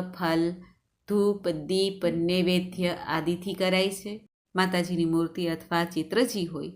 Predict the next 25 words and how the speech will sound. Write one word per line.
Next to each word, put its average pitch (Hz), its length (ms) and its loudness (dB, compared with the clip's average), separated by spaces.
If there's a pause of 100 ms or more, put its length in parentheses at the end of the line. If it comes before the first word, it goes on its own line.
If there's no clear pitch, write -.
(320)
તેની 180 280 2
પૂજા 170 340 2
કરાય 160 360 -2
છે, 185 240 -4
અથવા 180 240 -4
આપણા 156 260 -4
કુળદેવીની 165 920 2
સામે 151 480 -4
પણ 226 240 -2 (300)
માતા 208 360 -2
મહાકાળીના 160 880 -2
સ્વરૂપની 175 680 -6
પૂજા 151 320 -2
થઈ 151 200 -6
શકે 165 380 -4
છે, 185 300 -8
કુળદેવીના 156 720 0
રૂપમાં 147 460 -4
પણ. 170 200 0 (680)
ભગવતી 220 520 0
માતા 175 400 -2
મહાકાળીની 156 1120 -4
પૂજા 165 340 -2
કરવાથી 147 580 -8
મનોકામના 156 760 -2